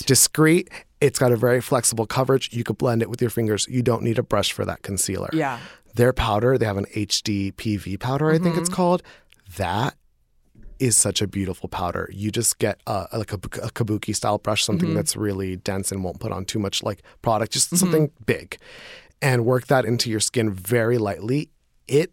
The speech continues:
Speaker 1: as soon as a camera hits that, it smooths out and blurs.
Speaker 2: Yeah.
Speaker 1: This is for anybody. That
Speaker 2: Yes.
Speaker 1: powder is lovely. Um,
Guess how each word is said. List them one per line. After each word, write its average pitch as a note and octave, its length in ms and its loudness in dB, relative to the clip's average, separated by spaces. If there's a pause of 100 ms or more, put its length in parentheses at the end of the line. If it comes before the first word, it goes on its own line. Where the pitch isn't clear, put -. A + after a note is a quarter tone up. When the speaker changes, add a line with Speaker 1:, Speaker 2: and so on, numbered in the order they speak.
(120)
Speaker 1:
as C3 80 4
soon E3+ 320 6
as G3 100 4
a D#3+ 60 0
camera B2 640 2
hits - 360 -2
that, D#3 360 2 (240)
it - 180 -10
smooths G2 840 0
out F2 240 -4
and G2+ 180 -4
blurs. C#3+ 380 0
Speaker 2:
Yeah. - 60 -14 (220)
Speaker 1:
This - 200 2
is A3+ 100 2
for - 180 0
anybody. - 460 -4
That - 120 0
Speaker 2:
Yes. D#3 120 2
Speaker 1:
powder F3+ 220 4
is F3 120 0
lovely. F2+ 460 -6 (400)
Um, A2+ 380 2